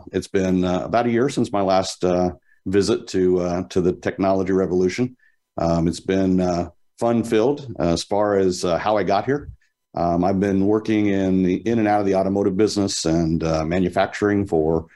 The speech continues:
uh, thirty plus years. I was, uh, told recently by a colleague to put the plus on and not to actually lead the, the full number of years onto it. Uh, but, uh, ultimately, uh, uh, since, uh, the last visit, uh,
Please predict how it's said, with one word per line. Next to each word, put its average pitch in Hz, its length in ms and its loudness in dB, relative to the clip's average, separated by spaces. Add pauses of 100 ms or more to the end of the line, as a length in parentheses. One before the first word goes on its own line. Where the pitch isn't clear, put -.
(200)
uh, 80 140 2
thirty 110 260 0
plus 98 320 -4
years. 110 460 0
I 80 180 0
was, 78 300 0
uh, 78 140 0
told 92 360 0
recently 90 400 0
by 82 220 0
a 85 40 -6
colleague 87 480 0 (340)
to 80 120 2
put 110 220 0
the 78 60 -2
plus 98 320 -2
on 104 180 0
and 87 80 2
not 90 200 0
to 76 200 -2 (160)
actually 82 380 0
lead 95 360 0
the, 87 240 0 (280)
the 110 60 0
full 113 420 2 (100)
number 104 340 2
of 98 80 0
years 104 300 2
onto 104 380 0
it. - 180 -4 (460)
Uh, 95 340 0
but, 101 260 0
uh, 104 200 0
ultimately, 117 640 2
uh, 101 300 0 (200)
uh, 95 160 2
since, 123 460 0
uh, 110 340 2
the 110 140 0
last 117 300 0
visit, 120 480 0
uh, 98 200 2